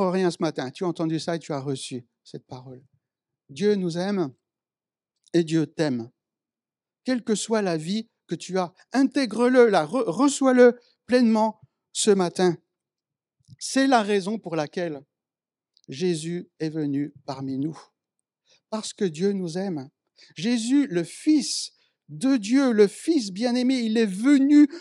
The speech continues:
pour nous faire vivre plus qu'une relation d'amitié avec Dieu, une relation d'amour avec Dieu. Ça va beaucoup plus loin. Ça va beaucoup plus loin.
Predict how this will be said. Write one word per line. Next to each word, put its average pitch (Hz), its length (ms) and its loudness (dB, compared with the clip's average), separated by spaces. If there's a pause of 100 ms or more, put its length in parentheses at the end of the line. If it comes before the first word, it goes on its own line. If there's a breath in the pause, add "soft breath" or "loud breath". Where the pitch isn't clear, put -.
(140 loud breath)
pour 269 200 2
nous 247 160 2
faire 214 380 -2
vivre 214 440 2 (340 loud breath)
plus 320 360 8
qu'une 240 260 0
relation 277 800 4
d'amitié 247 840 0
avec 165 340 -4
Dieu, 277 400 0 (2250)
une 185 240 0
relation 170 800 0 (460)
d'amour 131 800 -8 (1120)
avec 131 260 -12
Dieu. 131 200 -20 (720)
Ça 165 140 -10
va 208 100 -2
beaucoup 208 260 -2
plus 175 160 -2
loin. 185 300 0 (1080)
Ça - 180 -8
va 180 120 0
beaucoup 185 300 -4
plus - 180 -8
loin. 139 240 -8